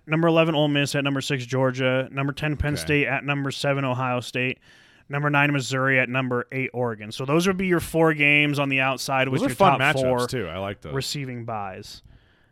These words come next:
Speaker 1: Um, and then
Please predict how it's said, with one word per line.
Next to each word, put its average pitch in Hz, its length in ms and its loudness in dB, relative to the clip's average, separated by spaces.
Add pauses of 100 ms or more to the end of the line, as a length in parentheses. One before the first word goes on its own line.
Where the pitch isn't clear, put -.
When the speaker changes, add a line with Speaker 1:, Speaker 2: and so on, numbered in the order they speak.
(220)
Speaker 1:
Um, 120 720 0 (1700)
and 147 220 0
then 143 520 4